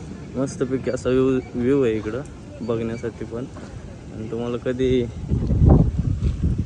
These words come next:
कंटाळा वगैरे आला तर तुम्ही असं बाहेर येऊन वर्कआउट करू शकता. आपण थोडीशी चौदंडी, दंडकल आणि बगलडूक, थोडीशी पटाची प्रॅक्टिस दहा मिनटं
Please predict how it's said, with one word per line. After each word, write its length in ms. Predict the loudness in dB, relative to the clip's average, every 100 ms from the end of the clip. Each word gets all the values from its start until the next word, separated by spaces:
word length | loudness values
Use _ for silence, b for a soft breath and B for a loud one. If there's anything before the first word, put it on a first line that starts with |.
| 2 2
कंटाळा 360 | 0 2 4 4
वगैरे 240 | 4 2
आला 260 | 2 0 0 2
तर 220 | 2 2 0
तुम्ही 180 | 0 0
असं 200 | 0 2
बाहेर 220 | 2 2
येऊन 160 | 0
वर्कआउट 420 | 0 -2 0 -2 -2
करू 140 | -4
शकता. 320 | 0 0 0 -2 -2 -2 -6 -8 -14 -14 -8 -6 -6 -8 -10 -10 -12 -14 -14 -16 -16 -16 -16 -16 -16 -14 -12
आपण 240 | -10 -10
थोडीशी 480 | -10 -10 -10 -10 -4
चौदंडी, 560 | -4 -2 -4 -4 -6 -6 -8 -12 -12 -8 0
दंडकल 640 | 2 2 2 -2 0 0 2
आणि 300 | -2 -2 0 2
बगलडूक, 440 | 4 4 2 -2 -4 -12 -14 -14 -12 -12 -12 -10 -10 -2
थोडीशी 260 | -2 -2 0
पटाची 320 | 2 2 0
प्रॅक्टिस 560 | 2 0 0 -4 -4 -6 -10 -12 -12 -12 -12 -8
दहा 220 | -2 0
मिनटं 300 | 0 -2 -2